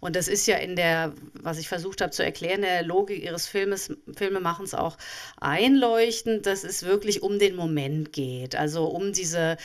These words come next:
das, was sich in dem Moment des Drehens ereignet. Man kann eine Szene nicht einfach nachdrehen.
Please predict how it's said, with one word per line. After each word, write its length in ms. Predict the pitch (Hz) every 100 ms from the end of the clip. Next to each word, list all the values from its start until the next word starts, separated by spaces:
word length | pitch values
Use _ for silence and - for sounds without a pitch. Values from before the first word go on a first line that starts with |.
| -
das, 240 | - 190 -
was 180 | 185 202
sich 260 | 190 - _ _ _
in 160 | 220 233
dem 120 | 202
Moment 340 | 180 170 175
des 140 | 165 -
Drehens 340 | 160 156 156
ereignet. 500 | 160 135 139 147 156
Man 140 | 165
kann 120 | 160 170
eine 120 | 175
Szene 300 | - 156 156
nicht 180 | 143 143
einfach 240 | 135 139
nachdrehen. 640 | 139 135 - - 139 143